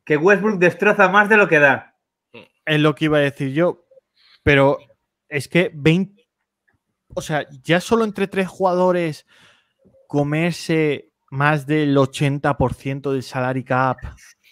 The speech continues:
Speaker 2: <laughs> de lo-, de, de los Lakers, ¿vosotros lo veis?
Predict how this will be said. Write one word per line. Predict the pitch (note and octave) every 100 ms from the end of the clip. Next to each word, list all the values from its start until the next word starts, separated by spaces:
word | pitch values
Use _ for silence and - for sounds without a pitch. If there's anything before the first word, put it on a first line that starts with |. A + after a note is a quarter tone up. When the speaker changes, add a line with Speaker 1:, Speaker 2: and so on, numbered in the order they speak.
| _ _ _ - -
Speaker 2:
<laughs> | A#3+ - D#4+ E4+ - - _ _ - - - - - - - - - E3 D#3+ C#3 _ _ _ _
de | - D#3 D#3
lo-, | D#3+ D#3 D3+ D3 D3 A2
de, | D3 D3+ D3+
de | D3
los | C#3+ C#3
Lakers, | C3 C#3 C#3 A3 -
¿vosotros | C3+ A#2+ C3 E3
lo | A#2 G#2
veis? | G#2+ D#3+ A#3